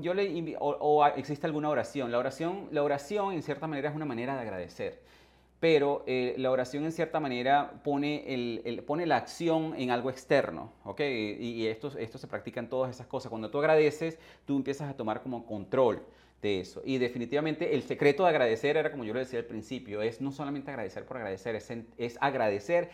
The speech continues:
es sentir el agradecimiento, sentir de verdad en cada poro de tu cuerpo que estás agradecido por eso que estás agradeciendo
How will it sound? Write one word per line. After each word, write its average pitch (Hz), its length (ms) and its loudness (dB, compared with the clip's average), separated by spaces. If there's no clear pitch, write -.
es 170 200 4
sentir 160 540 0
el 131 120 -2
agradecimiento, 107 680 -4
sentir 165 540 -2
de 156 100 0
verdad 98 420 -2
en 98 100 -10
cada 135 280 2
poro 135 220 -4
de 120 80 -4
tu - 100 -14
cuerpo 127 340 -4
que 104 240 -8
estás 143 240 -4
agradecido 139 520 -2
por 104 120 -2
eso 110 140 -4
que 131 60 -10
estás 113 160 -10
agradeciendo 143 500 -6